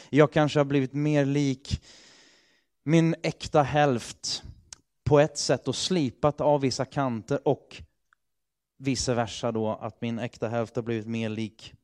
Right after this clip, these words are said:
lik mig. Du blir lik dem du spenderar tid med. Vi går in i en ny serie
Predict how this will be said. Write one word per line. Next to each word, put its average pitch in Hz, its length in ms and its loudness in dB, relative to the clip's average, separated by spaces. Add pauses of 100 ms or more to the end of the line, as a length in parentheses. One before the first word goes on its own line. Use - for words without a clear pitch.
(180)
lik 135 320 -2
mig. 123 360 -2 (2000)
Du 233 140 6
blir 175 240 6
lik 170 580 2
dem 113 580 0
du 107 300 -4
spenderar 104 520 -6
tid - 400 -12
med. - 200 -16 (1040)
Vi 151 120 2
går 196 160 10
in 170 380 6
i 135 320 -2
en 139 240 0
ny 165 200 2
serie 135 720 2